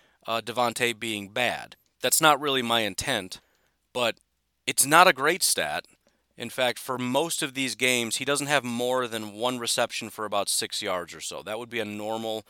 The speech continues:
matchup in a one-on-one versus a top twenty corner. One reception, six yards. Two targets, one reception, six yards, something like that. Now,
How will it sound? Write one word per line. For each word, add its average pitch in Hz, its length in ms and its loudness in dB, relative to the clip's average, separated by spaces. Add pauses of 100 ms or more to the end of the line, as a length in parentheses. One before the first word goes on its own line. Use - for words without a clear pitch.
(320)
matchup 110 600 0
in 113 160 -6
a 104 80 -4
one-on-one 101 880 -4 (440)
versus 110 420 -4
a - 20 -6
top 110 300 -4
twenty 104 280 -10
corner. 90 360 -10 (140)
One 120 200 -6
reception, 110 500 -4
six - 320 -4
yards. 65 480 -10 (280)
Two 180 160 -10
targets, 120 460 2
one 110 200 -4
reception, 101 400 -4
six - 260 -6
yards, 85 260 -6
something 92 320 -8
like 78 180 -14
that. 53 240 -8 (380)
Now, 135 260 6